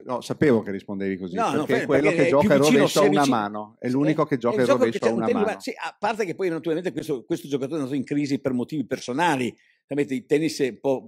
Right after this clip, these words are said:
Speaker 2: eh, a, a, quando uno arriva molto in alto è facile che, se, che non ha una età, una preparazione, è venuto in,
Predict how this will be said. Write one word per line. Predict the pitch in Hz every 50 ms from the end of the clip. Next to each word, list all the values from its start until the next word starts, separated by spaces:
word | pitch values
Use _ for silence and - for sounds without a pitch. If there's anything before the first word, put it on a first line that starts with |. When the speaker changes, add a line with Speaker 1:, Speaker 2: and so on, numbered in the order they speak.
| 117 113 117
Speaker 2:
eh, | 127 123 107 117 113 85
a, | 95 123 123 - -
a, | 117 - - _ -
quando | - 196 233 233 214
uno | 214 208
arriva | 175 165 208 190 160
molto | 151 175 175 147 175
in | 165 143
alto | 139 123 107 107 - - 123 127
è |
facile | - - 151 175 - - 165 117
che, | - 127
se, | - 135 - _
che | _ - 143
non | 135 131 147
ha | 165 160 156
una | 156 143 143 131
età, | 113 _ _ - 147 143 143
una | 139 135 120
preparazione, | - 127 - - 139 131 120 - 147 135 131
è |
venuto | 120 139 156 -
in, | -